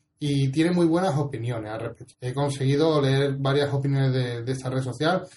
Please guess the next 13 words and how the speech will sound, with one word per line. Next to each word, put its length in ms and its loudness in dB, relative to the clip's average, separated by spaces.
y 320 2
escucho 760 -2
muy, 320 4
leo 340 4
muy 240 4
buenos 280 2
comentarios 600 2
sobre 240 -2
esta 220 -2
red 100 0
social 460 -2
de 140 0
Smugma. 520 -4